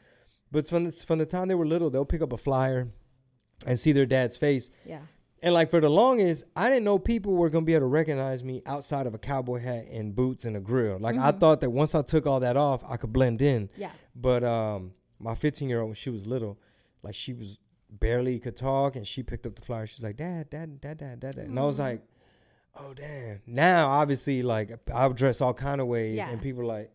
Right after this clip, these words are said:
Speaker 1: "Hey, man, are you,"
Speaker 2: <laughs>
Speaker 1: you know,
Speaker 2: What's
Speaker 1: I
Speaker 2: that
Speaker 1: can't
Speaker 2: like?
Speaker 1: hide anymore.
Speaker 2: Yeah, what's that like when you're, like, out? Do you, like, do you like people to approach you? Just so people out there can know, too.
Speaker 1: That's a great question.
Speaker 2: <laughs>
Speaker 1: Um, I have a weird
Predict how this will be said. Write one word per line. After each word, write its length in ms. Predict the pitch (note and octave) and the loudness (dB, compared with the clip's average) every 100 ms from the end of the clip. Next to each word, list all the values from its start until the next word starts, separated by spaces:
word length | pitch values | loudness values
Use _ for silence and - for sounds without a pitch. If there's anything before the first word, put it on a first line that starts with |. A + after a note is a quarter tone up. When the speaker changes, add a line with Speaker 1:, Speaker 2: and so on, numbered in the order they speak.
| _ - | _ -10
Speaker 1:
"Hey, 120 | F#3 | -8
man, 360 | F#3 F3+ F3 - | -6 -6 -8 -10
are 60 | E3+ | -10
you," 500 | B3 C4 B3+ - - _ _ | -8 -10 -10 -14 -18 _ _
Speaker 2:
<laughs> 640 | - - D4+ E4 - C#4 - | -4 -2 -2 -4 -8 -16 -12
Speaker 1:
you 140 | G#2+ | -10
know, 280 | G#2+ G2+ G2 G2 _ - - - - _ _ | -8 -10 -12 -16 _ -20 -20 -20 -20 _ _
Speaker 2:
What's 180 | G3+ D4+ | -8 -4
Speaker 1:
I 40 | E4 | 2
Speaker 2:
that 60 | |
Speaker 1:
can't 160 | D#3+ C#3+ | 4 4
Speaker 2:
like? 100 | D3+ | 4
Speaker 1:
hide 120 | C#3+ | 4
anymore. 300 | C3 B2+ A#2+ - | 0 -4 -8 -10
Speaker 2:
Yeah, 200 | A3 A3+ | -6 -4
what's 140 | G#3+ D4+ | -6 -8
that 80 | B3+ | -8
like 120 | A3+ | -8
when 80 | A3 | -8
you're, 100 | G3+ | -10
like, 180 | F3+ E3+ | -10 -12
out? 260 | E3+ D#3 F#3+ | -14 -16 -16
Do 100 | F#3 | -8
you, 180 | A3+ A3 G3+ | -6 -6 -8
like, 200 | G#3+ F#3+ | -12 -10
do 80 | |
you 240 | A#3 A3+ - | -12 -12 -12
like 280 | G3+ G#3+ G#3+ | -10 -10 -10
people 240 | A#3 G#3+ G3 | -14 -14 -12
to 100 | C4+ | -10
approach 360 | C4+ C#4+ C#4 | -8 -8 -8
you? 120 | C#4 | -12
Just 180 | A3+ B3 | -12 -10
so 140 | D#4 A#3+ | -10 -10
people 400 | G#3+ A#3+ A3+ G#3+ | -12 -12 -8 -8
out 120 | G3 | -8
there 160 | G3 | -10
can 200 | F#3 F#3+ | -12 -12
know, 140 | F3 D#3 | -14 -14
too. 240 | - F#3+ - - _ _ _ _ _ | -16 -18 -18 -20 _ _ _ _ _
Speaker 1:
That's 260 | - D3+ B2+ | -10 -8 -6
a 60 | G2+ | -6
great 280 | G#2 G#2+ | -4 -6
question. 440 | - A#2 G2+ - G2 | -4 -4 -4 -6 -6
Speaker 2:
<laughs> 40 | - | -2
Speaker 1:
Um, 420 | B2+ C3+ B2+ A2+ - _ _ _ _ _ _ _ _ _ _ _ - | 0 0 -2 -6 -16 _ _ _ _ _ _ _ _ _ _ _ -6
I 120 | F3 | 0
have 220 | F#3+ E3 | 2 4
a 80 | C#3+ | 2
weird 840 | B2 D3+ F#3 F3+ E3+ D#3 D3 | 2 2 2 6 6 6 4